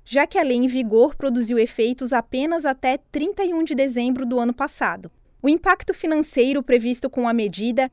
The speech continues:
é de mais de doze milhões de reais mensais. O período de três meses, que corresponde a janeiro, fevereiro e março, totaliza cerca de trinta e seis milhões e quatrocentos mil reais.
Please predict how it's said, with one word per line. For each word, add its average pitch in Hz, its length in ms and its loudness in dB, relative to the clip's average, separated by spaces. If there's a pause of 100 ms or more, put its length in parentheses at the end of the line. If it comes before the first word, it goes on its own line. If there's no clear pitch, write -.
(140)
é 233 140 0
de 254 160 0
mais 262 260 2
de 294 120 -4
doze 254 440 0
milhões 277 440 2
de 285 100 -2
reais 247 440 2
mensais. 254 800 -4 (260)
O 240 100 -2
período 269 420 2
de 233 140 -2
três 294 380 0
meses, 233 480 -2
que 208 120 -10
corresponde 208 680 -4
a 190 60 -2
janeiro, 208 500 -4
fevereiro 208 640 -2
e 196 60 -6
março, 220 500 -4 (160)
totaliza 269 540 0
cerca 262 400 -2
de 247 120 -2
trinta 294 400 -4
e 349 60 2
seis 285 300 -2
milhões 254 600 0
e 247 80 -6
quatrocentos 254 720 -2
mil 254 160 2
reais. 254 560 -2